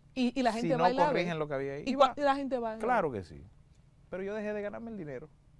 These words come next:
Speaker 2: Pero a veces uno siente esas cosas, que hay, que las cosas hay que hacerlas bien.
Speaker 1: Hubo un reclamo en la casa. ¿Tú tienes hijas?
Speaker 2: Sí, claro.
Speaker 1: "Papi, eres tú que estás haciendo el reperpero".
Speaker 2: Mientras yo no dé la cara, nadie sabe, nadie le dé crédito. Por eso la gente se para antes de que la película pasen los créditos.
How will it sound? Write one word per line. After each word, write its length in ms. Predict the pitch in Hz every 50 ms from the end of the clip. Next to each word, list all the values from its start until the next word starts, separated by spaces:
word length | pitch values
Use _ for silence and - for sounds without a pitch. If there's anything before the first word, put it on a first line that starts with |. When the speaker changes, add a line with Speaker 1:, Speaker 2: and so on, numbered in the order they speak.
| - - - - - - - - - - - - -
Speaker 2:
Pero 220 | - - 147 160 165
a 60 | 165
veces 200 | 170 190 208 -
uno 180 | 220 214 214 196
siente 320 | - 208 208 202 185 175
esas 200 | 165 - 165 -
cosas, 280 | - 160 151 - 147 143
que 100 | 151 156
hay, 60 | 156
que 60 | 151
las 140 | 147 151 -
cosas 180 | - 170 165 175
hay 40 | 160
que 80 | 160
hacerlas 260 | 143 - 139 127 113
bien. 200 | 104 101 87 78 85
Speaker 1:
Hubo 200 | 262 294 311 339
un 60 | 349
reclamo 420 | 349 339 262 - 285 294 302 302
en 60 | 294 277
la 140 | 247 214
casa. 880 | - - 233 233 247 254 254 240 - - 247 226 233 233 233 233 240 226 - - - - -
¿Tú 100 | - 220
tienes 300 | - 247 240 233 226 208
hijas? 400 | 208 208 214 220 226 240 262 - -
Speaker 2:
Sí, 200 | - - - 113
claro. 360 | 98 98 85 85 87 - - - - - - - - - - - - - - -
Speaker 1:
"Papi, 500 | - 233 302 339 330 233 - - 208 233
eres 220 | 277 320 320 254 -
tú 120 | - 277
que 60 | 247
estás 220 | 262 - 254 226 -
haciendo 380 | - - 233 262 302 262 220
el 60 | 202 190
reperpero". 720 | 202 180 - 185 175 - - - 202 214 240 233 185 165 165 - - - - - - - - -
Speaker 2:
Mientras 320 | - 131 143 139 - 139 143
yo 80 | 156
no 100 | 175 196
dé 100 | 185 185
la 120 | 180 165 147
cara, 280 | - 156 160 170 151
nadie 260 | 143 151 - - 135 -
sabe, 180 | - - -
nadie 260 | 190 220 269 254 240
le 140 | 240 240 233
dé 40 | 220
crédito. 380 | - - 226 226 208 170 147 143
Por 120 | 139 151
eso 140 | 160 - 214
la 80 | 202 196
gente 180 | 196 190 196
se 100 | 170 185
para 220 | 170 - 180 185 180
antes 160 | 180 175 175
de 60 | 170 175
que 20 |
la 100 | 165 170
película 680 | - 175 165 165 175 180 180 170 170 165 160 147 160 -
pasen 240 | - 165 156 170 170
los 80 | 170
créditos. 420 | 160 - 170 165 131 104 - -